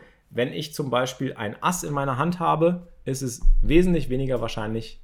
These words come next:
dass Spieler hinter mir ebenfalls ein Ass in ihrer Hand haben. Ist ja logisch, weil ich ein Ass aus dem Deck rausgenommen habe. Wenn ich zwei Zehner auf der Hand habe, ist es wesentlich wahrscheinlicher, dass irgendeiner hinter mir eine Kombination mit einem Ass hat.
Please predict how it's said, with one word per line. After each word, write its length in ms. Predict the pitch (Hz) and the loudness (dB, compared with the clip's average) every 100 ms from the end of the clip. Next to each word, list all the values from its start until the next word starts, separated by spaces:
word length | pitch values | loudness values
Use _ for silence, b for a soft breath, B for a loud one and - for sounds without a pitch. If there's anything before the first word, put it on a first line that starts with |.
| - | -10
dass 380 | 98 - - b b b - | -10 -8 -16 b b b 4
Spieler 360 | - - 120 | 6 6 4
hinter 240 | 110 110 101 | 2 0 -2
mir 200 | 101 - | -4 -4
ebenfalls 460 | 107 110 92 90 | -6 -6 -8 -8
ein 160 | 92 - | -12 -10
Ass 220 | 92 - | -10 -10
in 160 | - 120 | -10 -6
ihrer 220 | 117 90 | -6 -6
Hand 180 | 85 85 | -8 -10
haben. 180 | 90 | -12
Ist 100 | 95 | -10
ja 80 | 110 | -4
logisch, 320 | 123 120 - | -2 -2 -4
weil 120 | 98 95 | -6 -6
ich 160 | - | -4
ein 160 | 107 117 | -4 -4
Ass 180 | 107 110 | -6 -10
aus 80 | |
dem 140 | - 104 | -10 -8
Deck 160 | 110 | -6
rausgenommen 520 | 110 113 - 90 85 82 | -4 -6 -6 -10 -10 -10
habe. 240 | 80 - b b b 98 | -12 -12 b b b 2
Wenn 180 | 101 | 6
ich 260 | 107 101 - | 6 6 2
zwei 160 | - 95 | 0 0
Zehner 320 | 135 151 160 | 0 2 2
auf 140 | 160 | 0
der 140 | 151 135 | -2 -2
Hand 180 | 151 | -2
habe, 280 | 143 147 151 | 0 0 0
ist 160 | - - | -2 -8
es 120 | - | -2
wesentlich 380 | 120 117 113 104 | 0 0 0 -2
wahrscheinlicher, 560 | 101 110 135 139 139 B B | -2 -2 -2 -2 -4 B B
dass 140 | 110 101 | -10 -4
irgendeiner 360 | 110 117 104 | -2 -2 -4
hinter 240 | 104 104 104 | -4 -4 -2
mir 380 | 117 120 123 - - - - _ | 0 -2 -4 -16 -20 -20 -20 _
eine 120 | 107 - | -2 0
Kombination 560 | 113 107 104 - 113 | 2 0 -2 -2 -2
mit 100 | 110 | -2
einem 200 | 104 120 | -4 -2
Ass 260 | 135 135 - | -4 -4 -10
hat. 220 | 92 | -14